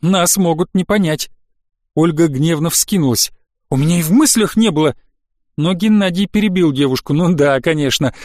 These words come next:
ты белая и пушистая, как я мог забыть? Но тем не менее, как бы мы иначе получили бусины? И это только первое соображение.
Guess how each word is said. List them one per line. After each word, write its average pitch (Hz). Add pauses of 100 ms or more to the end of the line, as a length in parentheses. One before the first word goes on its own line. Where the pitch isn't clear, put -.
ты 233
белая 214
и 220
пушистая, 196
как 262
я 254
мог 226
забыть? 160 (320)
Но 160
тем 196
не 202
менее, 214 (260)
как 180
бы 214
мы 226
иначе 226
получили 175
бусины? 143 (460)
И 190
это 202
только 214
первое 214
соображение. 165